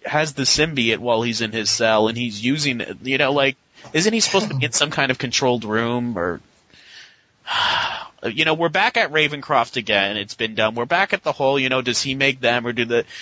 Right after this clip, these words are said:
it's, we're just retreading old ground, and we're buying time.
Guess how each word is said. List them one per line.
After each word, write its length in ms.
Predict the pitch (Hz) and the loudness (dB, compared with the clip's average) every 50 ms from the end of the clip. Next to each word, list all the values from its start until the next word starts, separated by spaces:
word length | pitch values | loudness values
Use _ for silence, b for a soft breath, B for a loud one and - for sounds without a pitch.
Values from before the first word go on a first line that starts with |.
| B B B B B B B | B B B B B B B
it's, 220 | 180 175 160 - | -2 -2 -2 -2
we're 180 | 180 160 180 180 | -2 0 0 2
just 260 | - 226 233 - - | 2 2 2 0 0
retreading 500 | 175 202 190 - - 208 202 185 165 143 | -2 -2 -2 0 2 2 2 2 2 2
old 260 | 131 135 143 147 127 | 2 2 2 2 2
ground, 440 | 123 127 110 107 110 117 123 127 120 | 2 2 2 4 4 4 4 2 2
and 180 | 101 117 120 120 | 0 0 0 0
we're 160 | 123 120 117 | 2 2 0
buying 560 | 104 107 107 127 123 127 127 123 117 117 113 | 0 -2 0 2 2 4 4 4 2 0 0
time. 580 | 107 - 110 107 92 87 87 85 101 107 120 | -2 0 2 2 2 2 2 0 -2 -4 -8